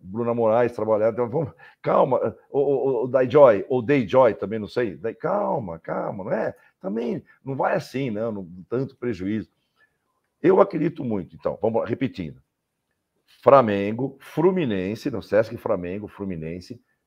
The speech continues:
Pinheiros, é uma equipe muito competitiva, Pinheiros. E aí, essa, vamos chamar a, a quarta vaga do segundo esca-, escalão, né? Você tem lá os quatro primeiros, agora esses outros quatro.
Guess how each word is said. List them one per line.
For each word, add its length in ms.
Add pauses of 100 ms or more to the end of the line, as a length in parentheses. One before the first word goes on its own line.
(140)
Pinheiros, 1000 (300)
é 100
uma 160
equipe 400
muito 560
competitiva, 920
Pinheiros. 800 (400)
E 120
aí, 460
essa, 520 (360)
vamos 200
chamar 360
a, 340
a 40
quarta 480
vaga 320
do 100
segundo 340
esca-, 400
escalão, 560 (560)
né? 160
Você 120
tem 140
lá 100
os 100
quatro 280
primeiros, 300
agora 200
esses 300
outros 280
quatro. 280